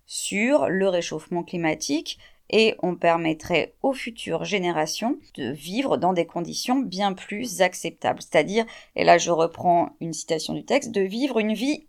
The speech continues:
authentiquement humaine. C'est-à-dire pas simplement survivre, mais avoir une bonne vie dans un environnement sain, euh, et, euh, et en étant, par exemple, en bonne santé.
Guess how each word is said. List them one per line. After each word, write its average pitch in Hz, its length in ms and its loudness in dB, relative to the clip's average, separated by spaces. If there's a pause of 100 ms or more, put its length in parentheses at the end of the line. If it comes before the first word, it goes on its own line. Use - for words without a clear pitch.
authentiquement 294 1120 2
humaine. 214 480 2 (260)
C'est-à-dire 214 600 2
pas 247 180 6
simplement 240 640 2
survivre, 208 800 0 (360)
mais 240 400 6
avoir 233 640 8
une 202 260 -2
bonne 233 300 2
vie 190 320 -6
dans 190 340 0
un 185 220 4 (120)
environnement 185 760 2
sain, 247 400 2 (320)
euh, 165 480 12 (160)
et, 196 380 4
euh, 139 200 0 (380)
et 156 120 -2
en 160 140 2
étant, 175 400 4
par 160 220 -2
exemple, 185 360 0
en - 140 -4
bonne 202 400 2
santé. 196 540 -2